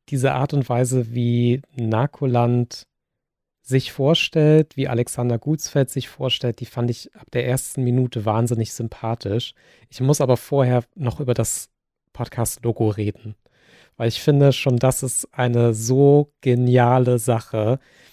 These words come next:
Auf dem Podcast-Logo sieht man halt Alexander Gutsfeld, wie er halt in so einer weißen Unterhose und mit einem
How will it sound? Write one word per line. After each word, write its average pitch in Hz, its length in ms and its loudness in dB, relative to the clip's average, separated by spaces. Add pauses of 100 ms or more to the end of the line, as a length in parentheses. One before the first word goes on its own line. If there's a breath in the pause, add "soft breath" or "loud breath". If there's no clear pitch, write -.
(260 soft breath)
Auf - 80 -16
dem 120 140 2
Podcast-Logo 143 600 0
sieht 131 200 2
man 120 140 0
halt 120 100 -2
Alexander 123 480 -2
Gutsfeld, 147 680 0
wie 131 100 0
er 117 220 2
halt 117 220 -2
in 123 160 -2
so 120 100 0
einer 110 340 0
weißen 127 540 0
Unterhose 156 760 0
und 113 120 2
mit 117 200 0
einem 113 280 0